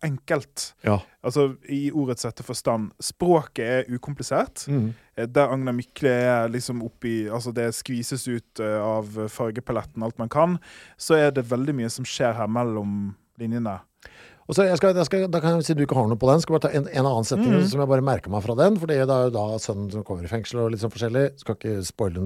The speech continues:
Speaker 2: særlig av storyen. Men det er bare en liten setning når de da besøker sønnen, som da er i fengsel.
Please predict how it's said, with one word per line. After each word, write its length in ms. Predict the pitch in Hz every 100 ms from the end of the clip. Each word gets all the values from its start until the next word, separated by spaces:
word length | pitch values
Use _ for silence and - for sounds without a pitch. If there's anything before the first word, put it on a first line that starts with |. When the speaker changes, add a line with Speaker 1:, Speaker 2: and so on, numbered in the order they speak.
| 95
Speaker 2:
særlig 140 | 92
av 60 | 95
storyen. 300 | 110 110 143 - - - - -
Men 60 | -
det 40 |
er 40 | 175
bare 140 | 160
en 80 | 143
liten 180 | 147 131
setning 380 | 151 135 123 139
når 100 | 139
de 80 | 123
da 100 | 117
besøker 680 | 113 110 - 92 - 131 123 -
sønnen, 300 | - 113 123
som 160 | 135 127
da 120 | 117 101
er 60 | 101
i 20 |
fengsel. 420 | 113 101 220 233